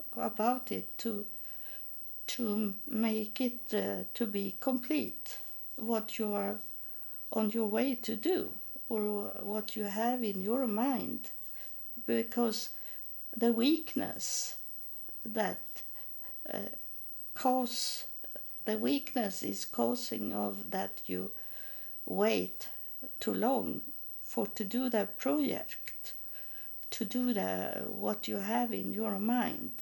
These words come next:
that have been there for a long time, not, uh, th-, those things that you, you think today,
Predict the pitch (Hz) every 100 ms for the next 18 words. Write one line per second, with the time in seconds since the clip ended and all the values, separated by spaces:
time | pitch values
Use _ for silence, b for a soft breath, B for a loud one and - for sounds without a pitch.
0 | 165 - B B B - 202 190 185 202
1 | 185 - - - 202 202 196 196 190 190
2 | - 190 196 175 175 165 175 185 - 196
3 | 185 226 269 - - - - - - -
4 | - 226 - B B B - 208 190 -
5 | - - - 214 165 - - 180 165 -
6 | 165 175 - B B B B B B -
7 | - - 196 185 175 180 - - 202 156
8 | - - - - - - - - - -
9 | - - - - 202 262 240 82